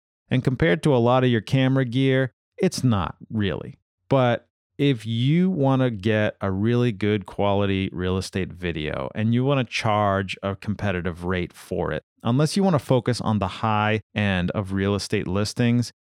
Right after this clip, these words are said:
and charge invoices on the order of, like, fifteen hundred dollars to three thousand dollars,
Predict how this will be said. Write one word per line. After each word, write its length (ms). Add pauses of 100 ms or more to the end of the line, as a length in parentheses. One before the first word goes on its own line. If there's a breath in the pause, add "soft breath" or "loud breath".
and 220
charge 400
invoices 600
on 120
the 100
order 540
of, 120
like, 220
fifteen 580
hundred 360
dollars 720
to 320
three 260
thousand 400
dollars, 460